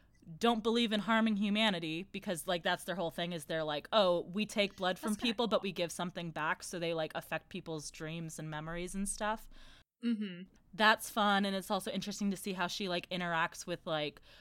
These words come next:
Speaker 1: race and culture throughout, like, the next several hundred years as she, like, goes through, uh,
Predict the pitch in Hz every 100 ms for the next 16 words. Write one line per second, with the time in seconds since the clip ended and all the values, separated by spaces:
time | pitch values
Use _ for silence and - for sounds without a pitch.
0 | - _ 175 170 175 160 170 170 - 156
1 | 156 202 180 - 180 170 165 - 175 -
2 | 175 _ - 190 170 - - 170 170 185
3 | 180 180 190 196 196 175 165 - 160 151
4 | 143 - 156 151 - 175 165 151 - -